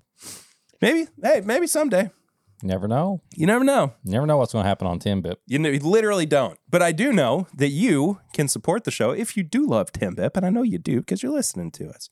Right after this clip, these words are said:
Speaker 1: Uh, you can support the show on Patreon by heading to patreon dot com slash my bourbon podcast for as little as a dollar a month. For as little as five dollars a month, there is so much bonus content over there that you just won't know what to do with, uh,
Speaker 2: You really
Speaker 1: yourself.
Speaker 2: won't.
Speaker 1: I, I mean,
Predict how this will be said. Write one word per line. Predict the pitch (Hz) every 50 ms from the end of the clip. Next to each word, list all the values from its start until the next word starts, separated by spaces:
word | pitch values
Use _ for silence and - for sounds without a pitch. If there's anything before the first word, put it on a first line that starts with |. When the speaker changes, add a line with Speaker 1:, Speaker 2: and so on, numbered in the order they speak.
| _ _ - - - - - - - - _ - -
Speaker 1:
Uh, | 127
you | 131 143 151
can | - 165
support | - 180 202 190
the | 156
show | - - 185
on | 180 165
Patreon | 156 214 226 214 202 190 180 180
by | 170
heading | 165 180 175 170 156
to | 160 170
patreon | 156 180 175 156 - 170 160 156
dot | 151 151 143
com | - 151 147 147
slash | 139 - 151 156 156 - -
my | 143
bourbon | 123 127 117 113
podcast | 104 110 110 107 104 113 113 120 127 -
for | - 160 147
as | 113
little | 107 107 104 104 104
as | 104 101
a | 101
dollar | 104 104 104 104 104
a | 107
month. | 143 202 240 -
For | - 180 170
as | 170 180
little | 185 180 175
as | 160 147
five | - - 202 208 202 196
dollars | 190 185 185 185 165 170
a |
month, | 165 180 226 226 -
there | 147 175 285 269
is | 202 -
so | - 196 202
much | 196 190 190 -
bonus | - 190 190 190 175 -
content | - 202 185 185 180 196 190 202
over | 202 190 190 190
there | 190 202 202 208 208 202 _ _ _ _ _ _ _ _ -
that | 147 143
you | 120 175 190 202 202 208 208 202 -
just | 147 160 156 -
won't | 175 175 170
know | 165 170
what | 160 170 170 -
to | 170
do | 196 240
with, | 208 143 - 85 104 - - -
uh, |
Speaker 2:
You | 110 104
really | 98 98
Speaker 1:
yourself. | 95 98 104 131 180 - - -
Speaker 2:
won't. | 90 113 135 117 82 78 - - - _ - - -
Speaker 1:
I, | 104 110 110 117 120 117 113 110 104 - -
I | 110
mean, | 117 120 117 113 107 95